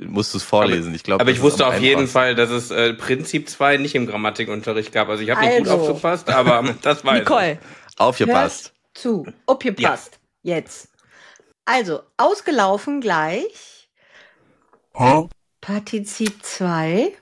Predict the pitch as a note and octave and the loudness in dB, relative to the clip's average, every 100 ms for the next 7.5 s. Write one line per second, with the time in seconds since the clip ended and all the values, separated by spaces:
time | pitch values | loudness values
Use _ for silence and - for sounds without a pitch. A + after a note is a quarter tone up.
0 | - - E3+ E3 G#2+ - G3 - C3 B2 | -18 -6 -4 -2 -2 0 -2 0 0 0
1 | A#2 A2+ A#2 _ _ - B2 E3 - A2 | -2 -4 -6 _ _ -10 -6 -4 -2 -2
2 | - C#3+ D3+ F3 C4+ F#4 _ - _ _ | -2 -2 -2 -2 -4 -4 _ -20 _ _
3 | _ _ _ - - _ _ _ - - | _ _ _ -20 -20 _ _ _ -20 -20
4 | _ - A#3+ C4 F#4+ F#4+ F#4+ E4+ C4+ C4+ | _ -4 -2 2 2 4 2 2 2 2
5 | C4+ C4+ - D#4 D4 D4 - D3 D3 G#3 | 0 -4 -4 0 0 -2 -6 -6 -4 -4
6 | F#4+ _ _ _ _ - G3+ - D#3 D3 | -8 _ _ _ _ -16 -16 -12 -10 -8
7 | C3+ D3+ D4 _ | -6 -8 -10 _